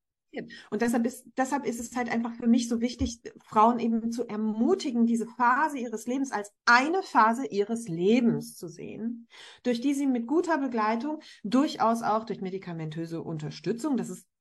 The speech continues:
ich bin, also ich bin auch kein Gegner, kein Gegner von Hormonen in den Wechseljahren. Ich kann das, ich, das gebe ich weiter.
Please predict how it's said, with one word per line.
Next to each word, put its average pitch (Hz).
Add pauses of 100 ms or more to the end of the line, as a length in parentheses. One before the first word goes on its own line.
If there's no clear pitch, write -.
ich -
bin, -
also 196
ich 220
bin 277
auch 277
kein 262
Gegner, 262 (240)
kein 240
Gegner 247
von 233
Hormonen 240
in 240
den 226
Wechseljahren. 202
Ich 196
kann 311
das, 277
ich, 233 (540)
das 262
gebe 285
ich 285
weiter. 262